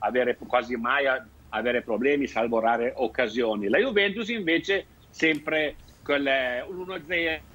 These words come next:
il cortomuso di, di fatica. Adesso è una Juve che invece ha alzato la voce. Ieri sera una vittoria finalmente convincente, da grande squadra, e quindi questa è una, sicuramente una preoccupazione in più per l'Inter.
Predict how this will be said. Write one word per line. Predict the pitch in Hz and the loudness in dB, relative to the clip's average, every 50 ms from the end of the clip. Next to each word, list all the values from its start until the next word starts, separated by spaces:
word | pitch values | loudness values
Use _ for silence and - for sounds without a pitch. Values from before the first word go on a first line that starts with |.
| - - | -18 -12
il | - 160 160 165 160 | -6 -2 -2 -2 0
cortomuso | - 156 151 147 - 185 170 160 160 156 156 156 143 135 151 147 | 0 -2 -2 0 -2 -2 0 2 2 4 4 4 4 2 0 0
di, | 143 143 135 | 0 0 0
di | 139 151 143 | 0 0 0
fatica. | - 151 143 - 127 113 101 - 110 98 - - - - - | 0 0 0 0 -2 -2 0 0 -2 -4 -4 -6 -16 -4 -2
Adesso | 160 180 269 254 - - 135 | 2 2 4 2 2 0 -4
è | 120 | -4
una | 123 123 | -4 -4
Juve | 143 180 190 156 127 107 | -4 -2 -2 -2 -2 -2
che | - 202 | -2 -4
invece | 196 127 123 127 - | -4 -4 -4 -4 -2
ha | 233 180 | -2 -4
alzato | - - 127 113 - 113 | -2 -4 -4 -4 -2 -2
la | 98 92 | -2 0
voce. | 104 135 180 175 - - 113 95 - - - - | 2 2 2 2 0 0 -2 -4 -4 -8 -10 -2
Ieri | 110 123 135 143 | 0 0 0 0
sera | - - 123 175 | 0 0 2 2
una | 247 220 143 | 2 2 0
vittoria | 120 120 - - 104 156 190 165 | 0 -2 -2 -2 0 0 0 0
finalmente | - 135 117 104 95 92 107 139 160 156 202 170 - - _ - - | 0 -2 -4 -4 -6 -6 -4 -4 -2 0 0 0 0 -2 _ -20 -14
convincente, | - - 160 143 117 98 101 98 90 - - 117 135 160 170 151 135 - - 110 - - - - | -2 0 2 2 2 0 -4 -6 -6 -4 0 2 2 2 2 0 -2 -2 -4 -4 -4 -6 -10 -14
da | - - 123 139 | -2 0 0 2
grande | 135 127 123 120 113 107 104 | 2 0 -4 -8 -8 -12 -14
squadra, | - - - 139 151 160 160 156 143 120 117 110 104 - - - - - | -16 -16 -8 -4 -2 -2 0 -2 -4 -6 -8 -10 -10 -10 -12 -18 -20 -16
e | - 127 - | -14 -12 -8
quindi | 214 233 214 165 139 110 - - - - | -8 -4 -2 -2 -2 -2 -4 -10 -18 -6
questa | - 185 175 160 - - - 240 | -2 0 0 0 0 -4 -6 -6
è | |
una, | 202 160 131 120 | -6 -4 -6 -8
sicuramente | - - 156 139 151 151 147 139 135 160 185 185 202 | -8 -10 -12 -8 -4 -2 -2 -2 -2 -4 -4 -6 -4
una | 202 175 135 | -2 -2 -2
preoccupazione | - 120 120 120 - 120 - 123 110 - - 117 123 | -2 -2 -4 -4 -4 -2 -2 -2 0 0 -2 -2 0
in | 139 131 | 0 0
più | - 120 123 | 0 0 0
per | - 156 123 90 | 2 0 0 0
l'Inter. | 92 113 120 110 101 - 95 90 90 - | 0 0 0 0 0 0 0 -2 -2 -4